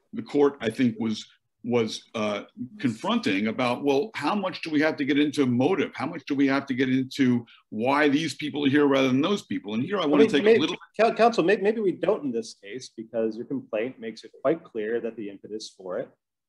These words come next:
Speaker 2: is their adoption of the two thousand thirteen resolution, without which there would be no claim or lawsuit.
Speaker 1: Well, it doesn't make,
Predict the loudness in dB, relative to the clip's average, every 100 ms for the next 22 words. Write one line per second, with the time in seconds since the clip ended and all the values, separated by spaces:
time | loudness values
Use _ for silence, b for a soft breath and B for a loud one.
0 | _ _ -8 -6 -8 -10 -18 _ -14 -2
1 | 4 4 6 4 2 -4 -6 -6 -4 -2
2 | -2 -4 -6 -4 0 2 2 2 2 0
3 | -2 0 0 -2 -2 -2 -2 -6 -6 0
4 | 2 2 -4 -8 -8 -10 -10 -12 -18 _
5 | _ _ -2 -2 0 -4 -2 -2 -2 -6
6 | -10